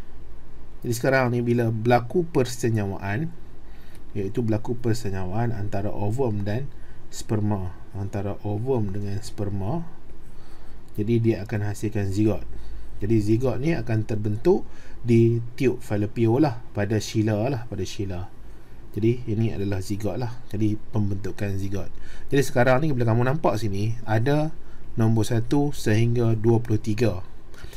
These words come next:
Yang separuh ni, yang warna coklat ni,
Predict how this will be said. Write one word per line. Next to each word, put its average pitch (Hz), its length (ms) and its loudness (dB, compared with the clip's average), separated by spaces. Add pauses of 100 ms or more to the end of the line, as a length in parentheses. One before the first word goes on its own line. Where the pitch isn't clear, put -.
(260)
Yang 120 480 4 (560)
separuh 147 560 4
ni, 120 320 2
yang 120 160 0 (240)
warna 135 480 2
coklat - 480 0
ni, 107 240 0